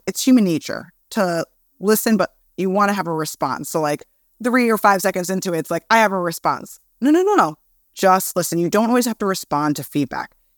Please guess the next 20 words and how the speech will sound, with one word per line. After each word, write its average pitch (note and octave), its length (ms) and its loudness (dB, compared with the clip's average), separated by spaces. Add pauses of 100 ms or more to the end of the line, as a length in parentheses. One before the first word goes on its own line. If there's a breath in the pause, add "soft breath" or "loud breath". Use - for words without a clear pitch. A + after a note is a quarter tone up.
You G3 60 -2
have A3 140 2
to G#3+ 260 0
spend, F#3+ 420 -2
it's - 160 -8
better, F#3 540 2 (320)
you E3+ 60 -4
don't - 100 -8
have C#3 280 -4
to, B2+ 240 -4 (120)
it E3+ 120 0
is E3+ 140 -2
better F3 260 2
for F#3 220 -2
you D3+ 240 0
as D3 120 -4
a D#3 60 0
human D3+ 480 -2 (280)
to - 100 -4
just F3+ 240 0